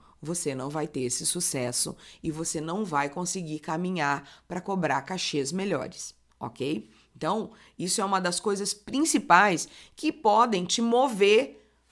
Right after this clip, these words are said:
pra você caminhar pra locução natural. É realmente aumentar seus ganhos, tá? E olha,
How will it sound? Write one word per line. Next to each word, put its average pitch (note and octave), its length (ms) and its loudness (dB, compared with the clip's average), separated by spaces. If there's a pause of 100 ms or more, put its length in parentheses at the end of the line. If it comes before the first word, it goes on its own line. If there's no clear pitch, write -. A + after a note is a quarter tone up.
(180)
pra A#3 160 2
você A3+ 280 0
caminhar A#3 440 2
pra G3+ 100 -6
locução F#3+ 360 -2
natural. F3+ 420 -4 (180)
É G#3 320 4 (200)
realmente G3+ 500 -2
aumentar F#3+ 340 -4
seus G3+ 220 -4
ganhos, C3 400 -8
tá? E3 300 -2 (1120)
E F3+ 100 -2
olha, C3 340 2